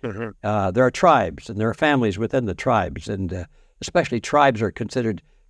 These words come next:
Speaker 2: the more primitive societies as the big family. And if an adjacent tribe, um, kills one of your tribe members,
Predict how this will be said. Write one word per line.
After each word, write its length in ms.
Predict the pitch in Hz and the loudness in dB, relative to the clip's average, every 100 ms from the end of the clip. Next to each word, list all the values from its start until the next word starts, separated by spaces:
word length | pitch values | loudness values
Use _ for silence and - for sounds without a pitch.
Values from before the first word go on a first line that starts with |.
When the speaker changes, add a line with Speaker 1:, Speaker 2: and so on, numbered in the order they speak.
| - | -12
Speaker 2:
the 140 | 113 | -6
more 220 | 113 127 123 | -2 0 0
primitive 400 | - 123 110 101 | 0 0 0 -2
societies 580 | 107 - 117 104 85 | -4 0 2 2 0
as 160 | 120 110 | 0 0
the 80 | 98 | 0
big 240 | 92 131 | 2 2
family. 520 | 98 107 95 82 62 - - _ _ _ _ _ | 2 -2 -2 -4 -8 -16 -20 _ _ _ _ _
And 280 | - 127 127 | -4 0 2
if 160 | 139 135 | 2 2
an 160 | 127 | 2
adjacent 500 | 120 117 190 175 127 - | 0 2 2 2 -4 -6
tribe, 640 | - 165 131 98 90 - _ _ _ _ _ _ _ | 0 4 4 2 -2 -6 _ _ _ _ _ _ _
um, 600 | - 104 101 95 95 127 135 _ _ _ _ _ - _ _ _ _ _ - _ - | -4 -2 0 -2 -4 -8 -14 _ _ _ _ _ -20 _ _ _ _ _ -20 _ -10
kills 640 | - 190 143 90 87 - - | 2 6 6 4 -2 -10 -10
one 200 | 90 120 | -4 0
of 100 | 113 | 2
your 120 | 113 | 0
tribe 320 | - 151 156 | 4 4 4
members, 540 | 98 82 - - - | 2 -4 -8 -10 -12